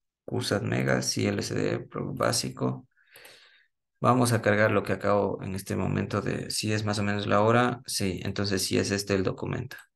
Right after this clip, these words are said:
Ya el punto ex, doy play. Y ahí dice, "Suscríbete y dale en like".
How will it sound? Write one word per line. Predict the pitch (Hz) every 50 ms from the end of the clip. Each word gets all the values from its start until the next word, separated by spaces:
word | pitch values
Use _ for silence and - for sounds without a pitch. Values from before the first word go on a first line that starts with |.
| _ _ _ _ _ _ _ _ _ _ _ _ _ _ -
Ya | 95 95
el | 92 92
punto | - 101 101 101 - 120 117
ex, | 113 120 117 - - - - _ _ _ _ _ -
doy | 101 104 113 117
play. | 117 - 107 107 117 117 - - _ _ _ _ _ _ _ _ _ _ _ _ _ _ _ _ _ _ _ _ _ _ _ _ _ _ _
Y | - 117 123
ahí | 131 123
dice, | 110 104 95 - - - -
"Suscríbete | - - 127 123 127 156 151 151 147 143 143 123
y | 120
dale | 113 113 107 101
en | 98 95 90
like". | 78 - - -